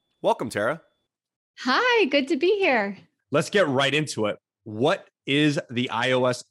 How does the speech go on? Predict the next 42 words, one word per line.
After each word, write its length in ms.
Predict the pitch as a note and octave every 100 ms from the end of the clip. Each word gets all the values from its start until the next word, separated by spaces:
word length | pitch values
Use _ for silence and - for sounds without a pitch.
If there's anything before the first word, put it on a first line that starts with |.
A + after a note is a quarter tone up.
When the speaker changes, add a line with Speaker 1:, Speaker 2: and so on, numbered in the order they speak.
| A2+
Speaker 1:
fourteen 400 | - C3+ - B2
update 380 | - - C#3+ -
and 80 | F#2+
what 140 | C3
did 160 | C3+ F2+
it 140 | E2
do? 240 | G2 A2+ - _ _ _ _ _ -
Speaker 2:
What 340 | B3+ C4 -
Apple 320 | B3+ C#4 D#4+
did 240 | C4+ C#4 C4
was 180 | B3+
they 180 | B3+ B3
said, 520 | B3 A#3+ A3 A3 G#3 - _
um, 540 | G#3+ G3+ G3 F#3 F3+ -
you 140 | A3 G3+
know, 220 | F#3+ F#3
to 300 | - G#3 G3+ G#3
everyone 440 | A3 A#3 G#3 G#3
who 460 | G#3 - G3+ F#3+ -
updated 600 | A3+ - A3+ G#3+ G#3 G#3 -
to 340 | G3 F#3 F3+ F3+
I 180 | F#3+ G3
O 60 | G3+
S 160 | G#3
fourteen 560 | - G#3+ - - G#3 G#3
and 100 | A3+
beyond, 540 | B3+ A3 F#3+ F3+ F#3+ - - - -
there's 240 | A3 G#3
now 320 | G#3+ G#3 A#3
when 180 | C4 B3+
you, 440 | A#3 G#3+ G#3 G3+ F#3 G#3
um, 380 | G3 F#3 F#3 -
download 400 | A3 G#3+ A#3 A#3
or 160 | G#3+ -
update 300 | G3 G#3 -
your 100 | G3+
apps, 280 | F#3+ F#3 -
there's 180 | G3 F#3+
a 60 |
little 180 | F#3 A#3+
pop-up 460 | A#3+ A#3 A3 G#3+ -
screen 520 | - A3 G#3 G#3